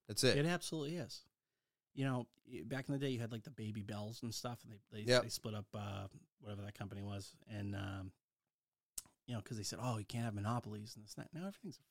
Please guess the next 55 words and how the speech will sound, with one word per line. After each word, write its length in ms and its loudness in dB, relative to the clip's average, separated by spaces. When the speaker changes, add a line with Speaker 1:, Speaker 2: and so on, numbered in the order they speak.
Speaker 2:
fucking 180 -14
monopoly. 160 10
Speaker 1:
Everything's 420 12
a 40 8
monopoly. 640 8
Speaker 2:
Yeah, 140 2
Speaker 1:
I 40 12
love 220 12
Speaker 2:
everything's 0 -
a 60 12
Speaker 1:
how 140 12
we 60 12
Speaker 2:
monopoly. 200 12
Speaker 1:
were 60 8
saying 320 8
there 180 10
can't 220 6
be 100 8
a 60 8
monopoly, 520 10
and 100 8
now 140 10
everything's 460 8
a 40 2
monopoly 540 6
these 240 4
days. 420 2
Speaker 2:
Yep. 120 -4
Speaker 1:
You 100 2
know? 320 6
Speaker 2:
Yep. 200 -4
Speaker 1:
It's 160 4
absolutely 580 8
ridiculous, 760 6
and 400 0
that's 280 8
one 180 6
of 80 8
the 80 6
reasons 380 4
why 420 8
I 80 6
got 220 6
the 60 -2
solar 360 10
panels 460 6
Speaker 2:
Mm-hmm. 160 2
Speaker 1:
on 200 12
my 140 8
house, 380 4
but 120 6
I 80 12
don't 200 12
own 240 12
'em, 200 0